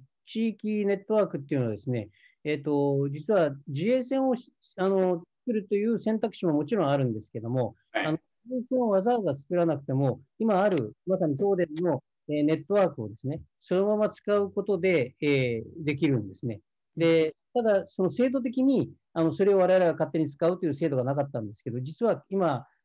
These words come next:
Speaker 1: エネルギー強靭化法という、そういう法律が、あの、できまして、その中には、えー、送電線を売却するとか、それからレンタルするとか、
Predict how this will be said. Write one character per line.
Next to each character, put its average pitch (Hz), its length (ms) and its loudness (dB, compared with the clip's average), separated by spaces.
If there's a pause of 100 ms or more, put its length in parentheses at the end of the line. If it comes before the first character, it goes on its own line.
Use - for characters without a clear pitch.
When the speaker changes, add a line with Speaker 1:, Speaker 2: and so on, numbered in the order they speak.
(100)
Speaker 1:
エ 156 80 -2
ネ 190 120 2
ル 185 60 -2
ギ 151 80 -2
ー 139 60 -6
強 156 140 -4
靭 151 180 0
化 156 140 0
法 135 160 -2
と - 140 -8
い 107 160 -6
う、 110 100 -14
そ 165 160 -2
う 170 40 2
い - 20 2
う 160 40 2
法 165 120 0
律 156 200 -6
が、 147 300 0
あ 147 60 -6
の、 135 120 0
で 135 100 -2
き 143 80 -4
ま 151 140 0
し 139 100 -10
て、 131 260 -2 (180)
そ - 160 -4
の 220 80 2
中 240 220 2
に 135 100 0
は、 131 320 0 (200)
え 127 600 -6
ー、 135 40 -14
送 180 220 -4
電 180 200 2
線 175 240 0
を 165 280 0 (360)
売 160 220 2
却 147 180 -2
す - 120 -6
る 131 100 -2
と 117 80 -8
か、 113 160 -16 (360)
そ 165 100 -4
れ 160 100 2
か 160 100 2
ら 147 80 2
レ 156 120 2
ン 165 100 2
タ 127 100 -2
ル 107 60 -6
す - 140 -12
る 110 80 -8
と - 100 -12
か、 113 180 -14